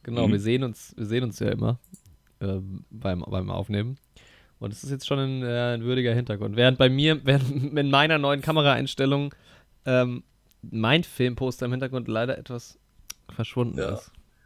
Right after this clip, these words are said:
Speaker 2: Man kann's nur noch erahnen. Also wenn man's halt, wenn man halt weiß, dass Jorik da sitzt, weiß man halt auch, dass da ein James Bond Poster hängt.
Speaker 1: Ja.
Speaker 2: Ja.
Speaker 1: Ja.
Speaker 2: Aber für
Speaker 1: Und dafür
Speaker 2: den,
Speaker 1: hab ich eine
Speaker 2: für den
Speaker 1: matchende Tasse zu meinem Oberteil heute.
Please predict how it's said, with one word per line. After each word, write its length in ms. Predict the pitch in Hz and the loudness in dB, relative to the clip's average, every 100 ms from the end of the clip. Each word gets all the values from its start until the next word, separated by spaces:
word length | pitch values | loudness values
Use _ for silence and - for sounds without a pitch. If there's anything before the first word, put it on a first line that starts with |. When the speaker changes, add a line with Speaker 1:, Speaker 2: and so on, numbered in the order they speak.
| _ _ - | _ _ -14
Speaker 2:
Man 80 | - | -4
kann's 240 | 92 - | -2 2
nur 100 | 113 | 2
noch 140 | 110 | 4
erahnen. 720 | 90 78 85 98 87 71 76 - | 6 6 8 6 6 0 -2 -2
Also 280 | 80 78 76 | -2 0 0
wenn 120 | 85 | 2
man's 240 | 85 - | 2 0
halt, 260 | 82 78 - | -2 -2 -2
wenn 100 | 82 | 0
man 180 | 85 82 | 0 0
halt 160 | 80 | 4
weiß, 340 | 85 113 117 - | 6 8 6 0
dass 160 | 85 | 0
Jorik 300 | 87 80 76 | 2 4 2
da 140 | - 71 | 0 -2
sitzt, 320 | 82 - - | -4 -6 0
weiß 220 | 71 - | 0 2
man 160 | 85 82 | -2 -2
halt 100 | - | -2
auch, 160 | 85 | -2
dass 180 | 87 87 | -4 -4
da 60 | 80 | -2
ein 100 | 73 | -2
James 260 | - 76 - | -6 -6 -6
Bond 220 | - - | -6 -6
Poster 400 | - - - 73 | -8 -8 -6 -8
hängt. 260 | - - - _ _ - - _ _ _ - | -10 -14 -20 _ _ -20 -20 _ _ _ -14
Speaker 1:
Ja. 360 | 117 110 110 113 _ _ _ _ _ _ _ | -8 -6 -8 -10 _ _ _ _ _ _ _
Speaker 2:
Ja. 260 | - 82 - | -6 -4 -4
Speaker 1:
Ja. 240 | 95 107 107 | -8 -12 -4
Speaker 2:
Aber 280 | - 82 87 | 0 2 2
für 100 | - | 2
Speaker 1:
Und 60 | |
dafür 120 | 147 170 | 2 4
Speaker 2:
den, 40 | |
Speaker 1:
hab 60 | 190 | 2
ich 80 | 170 | 0
eine 80 | 160 | -2
Speaker 2:
für 80 | 135 | 0
den 140 | 156 | -2
Speaker 1:
matchende 280 | 160 160 135 | -6 -10 -10
Tasse 320 | - 190 139 | -8 -10 -12
zu 140 | - | -10
meinem 180 | 127 120 | -8 -6
Oberteil 460 | 120 160 104 92 92 | -4 -4 -4 -4 -8
heute. 360 | 90 92 95 | -8 -10 -12